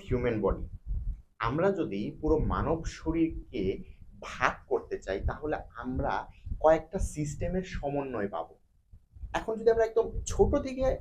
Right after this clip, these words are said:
আলোচনা করতে যাই, যে আমরা ক্ষুদ্র থেকে বৃহৎ অংশে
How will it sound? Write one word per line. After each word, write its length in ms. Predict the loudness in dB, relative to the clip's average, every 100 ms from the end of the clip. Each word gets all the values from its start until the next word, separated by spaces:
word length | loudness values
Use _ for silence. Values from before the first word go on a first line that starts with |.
| 0 2
আলোচনা 340 | 2 2 2 2
করতে 200 | 0 -2 -6
যাই, 120 | -2
যে 40 | -2 4 2 4
আমরা 140 | 0 0
ক্ষুদ্র 260 | -2 0 4 2 2
থেকে 180 | 0 0 0
বৃহৎ 280 | 0 4 6 6
অংশে 240 | 4